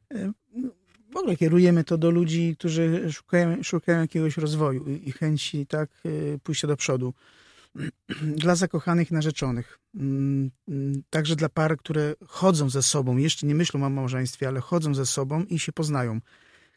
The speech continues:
Chc-, e, proponujemy warsztaty, <clears throat> cykl warsztatów, trzynaście spotkań, trzygodzinnych, e, w soboty, gdzie właśnie pomagamy im,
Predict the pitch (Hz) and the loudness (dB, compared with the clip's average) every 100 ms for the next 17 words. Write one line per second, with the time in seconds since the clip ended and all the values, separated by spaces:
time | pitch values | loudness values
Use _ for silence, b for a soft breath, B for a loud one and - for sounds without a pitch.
0 | _ - - - 151 151 - 160 170 165 | _ -14 -12 -8 -6 -6 -4 -2 2 4
1 | 170 156 147 - 147 - 165 170 - - | 4 4 0 0 -4 -2 0 0 -2 0
2 | 208 190 151 - _ _ _ _ _ _ | 4 4 2 -4 _ _ _ _ _ _
3 | - - 165 147 143 127 135 - 170 170 | -8 -2 0 2 0 0 -2 -2 -2 -4
4 | - - - - 143 - 151 - 123 - | -10 -10 -6 0 0 0 -6 -6 -6 -2
5 | 151 180 b b b b b b - - | 0 0 b b b b b b -2 0
6 | 151 143 131 131 127 151 - - 147 139 | 2 2 2 2 4 2 0 -4 0 0
7 | 131 - 147 135 127 180 208 b b b | 0 0 0 0 0 0 0 b b b
8 | b - 147 151 160 156 156 - 160 165 | b -10 -6 0 0 0 -4 -2 0 0
9 | 160 156 156 160 180 170 165 165 170 | -2 -2 0 2 4 2 2 2 2